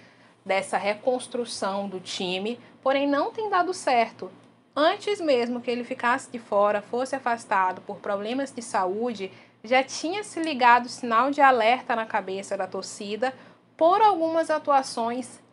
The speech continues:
bem irregulares, principalmente no jogo contra a Winnipeg, tem algumas semanas. Então, o que vai acontecer? O Blackwood, pela primeira vez, vai jogar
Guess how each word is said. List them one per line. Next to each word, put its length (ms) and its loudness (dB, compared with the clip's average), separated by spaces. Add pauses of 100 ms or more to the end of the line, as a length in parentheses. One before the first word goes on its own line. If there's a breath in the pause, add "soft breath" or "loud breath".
(100)
bem 380 0
irregulares, 800 0
principalmente 840 -4
no 140 -4
jogo 280 -2
contra 320 -2
a 40 4
Winnipeg, 640 -4 (220)
tem 180 -6
algumas 400 -6
semanas. 640 -6 (640)
Então, 240 4
o 20 -4
que 140 4
vai 180 6
acontecer? 800 0 (380 loud breath)
O 180 6
Blackwood, 540 0
pela 200 4
primeira 360 2
vez, 260 4
vai 140 2
jogar 560 4